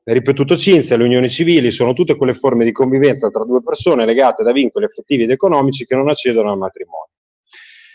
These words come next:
Il comune, secondo me, dovrebbe er-, esserne a favore al fine di superare tutte quelle situazioni di discriminazione e favorire l'integrazione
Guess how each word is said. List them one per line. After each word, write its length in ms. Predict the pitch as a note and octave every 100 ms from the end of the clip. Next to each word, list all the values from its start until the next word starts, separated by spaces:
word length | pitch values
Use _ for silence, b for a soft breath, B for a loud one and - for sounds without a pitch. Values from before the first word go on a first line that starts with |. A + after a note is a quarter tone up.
| b b b - _ _ -
Il 180 | A#3 G#3+
comune, 440 | G3+ F#3+ D#3+ C3+
secondo 500 | - D3 E3 D#3 C3+
me, 240 | B2+ A#2 B2+
dovrebbe 380 | D3+ E3+ E3+
er-, 240 | D#3 C3 C3+
esserne 480 | C3+ C3+ - C3 C3+
a 40 |
favore 360 | C3+ F#3 F#3 F3+
al 80 | -
fine 200 | E3+ D3
di 80 |
superare 540 | C3+ C#3+ D3 D3 B2 A#2
tutte 300 | - A3 F#3
quelle 200 | D3+ C3
situazioni 600 | C3 C3 B2+ - D#3 C3
di 160 | A#2 A#2
discriminazione 1000 | E3+ - C3 A#2+ A2+ - A2+ G2+ G#2 B2
e 120 | D3+
favorire 460 | C#3+ G3 F#3+ C#3+ B2+
l'integrazione 1000 | C#3 D#3 E3+ F3 G#3+ G3 C#3+ C#3 C#3